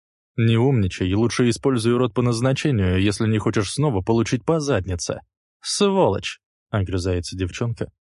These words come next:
но покорно возвращается к прерванному занятию. «Ай! Давай как-то понежнее, что ли? Это чувствительное место». «Хватит командовать, я и так стараюсь. Говорила же, что не умею». «Вот и научишься.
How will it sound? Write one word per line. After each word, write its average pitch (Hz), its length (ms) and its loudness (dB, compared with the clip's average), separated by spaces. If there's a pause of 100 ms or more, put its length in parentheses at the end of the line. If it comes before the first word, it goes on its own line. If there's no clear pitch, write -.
(120)
но 98 180 0
покорно 101 400 -2
возвращается 98 720 -2
к - 100 -10
прерванному 92 540 -2
занятию. 98 680 -2 (480)
«Ай! 131 600 2 (300)
Давай 104 380 2
как-то 131 320 0
понежнее, 123 580 2
что 117 260 -2
ли? 98 140 -4 (300)
Это 107 240 2
чувствительное 123 800 0
место». 147 480 -2 (360)
«Хватит 175 440 0
командовать, 151 600 2
я 170 180 4
и 190 40 -2
так 180 220 0
стараюсь. 113 640 0 (300)
Говорила 175 540 2
же, 117 140 2
что 156 160 0
не 156 120 4
умею». 170 540 2 (460)
«Вот 98 320 2
и - 20 4
научишься. 143 680 0